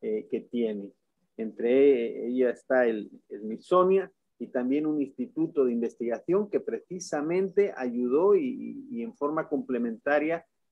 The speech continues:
eh, ayudaron precisamente a, al mantenimiento, al desarrollo, incluso a cómo mejorar las condiciones de vida frente a una realidad natural tan rica que tenemos.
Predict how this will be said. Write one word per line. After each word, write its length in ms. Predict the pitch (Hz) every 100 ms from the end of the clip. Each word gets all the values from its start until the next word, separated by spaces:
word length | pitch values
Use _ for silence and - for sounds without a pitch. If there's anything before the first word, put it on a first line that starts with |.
| _ -
eh, 540 | 120 - 57 - - - _ _ _ _ _ _ _
ayudaron 600 | 127 120 117 131 147 147
precisamente 1000 | 127 117 127 - 120 131 131 131 139 135
a, 400 | - 117 113 110 107 _ _
al 160 | - 127
mantenimiento, 840 | 127 123 127 123 127 160 196 190 180
al 100 | 139
desarrollo, 480 | 127 147 135 185
incluso 460 | 165 131 160 160 165
a 120 | 123
cómo 400 | - 151 156 156 _ _
mejorar 580 | - 131 123 131 123 151
las 160 | 147 -
condiciones 600 | 123 120 - 139 147 139
de 80 | 127
vida 360 | 147 170 180 _ _
frente 380 | _ 139 135 127
a 60 | 127
una 320 | 143 160 165
realidad 600 | 135 131 123 120 127 147
natural 600 | 151 135 - 123 131 151 _ _ _ _
tan 240 | - 123 120
rica 460 | 156 175 196 180 - _
que 100 | -
tenemos. 400 | - 104 101 -